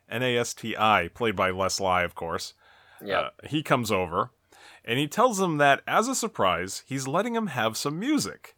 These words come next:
Speaker 1: And he hired a musician all the way from Great Britain, abandoned Great Britain, to play for him. And Alistair guesses, "Oh, is it Mick Jagger or Sting or Paul McCartney?" But no, it's a bagpipe player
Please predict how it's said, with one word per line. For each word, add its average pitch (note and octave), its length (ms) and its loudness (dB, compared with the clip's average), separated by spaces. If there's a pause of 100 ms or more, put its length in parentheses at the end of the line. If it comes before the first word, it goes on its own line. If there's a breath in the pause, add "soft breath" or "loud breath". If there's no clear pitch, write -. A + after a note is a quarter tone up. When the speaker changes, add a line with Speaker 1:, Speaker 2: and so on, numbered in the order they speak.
(680)
Speaker 1:
And F#2+ 120 -4
he G#2 60 0
hired F#3 280 2
a E3+ 40 0
musician D3+ 520 0
all C4+ 260 2
the A#3+ 60 -2
way G3+ 180 2
from D#3+ 320 0
Great F3 320 0
Britain, G#2 440 -2 (100)
abandoned D3+ 460 -2
Great C3 260 2
Britain, A#2 220 2
to G#2 80 -6
play G#2+ 220 0
for G2+ 260 0
him. A2 180 0 (300 loud breath)
And A2 140 2
Alistair A#2 540 4
guesses, G#2 360 0
"Oh, G3 220 8
is D3 100 -2
it D3 100 -6
Mick F#3+ 180 -10
Jagger F3+ 560 -2
or - 80 -10
Sting F#3+ 500 -2
or C3+ 60 -2
Paul - 300 -8
McCartney?" F3 680 4 (640 soft breath)
But E3 200 8
no, C#3+ 400 8 (100)
it's - 240 -8
a A2 200 0 (280)
bagpipe F#2+ 560 2
player G2 420 2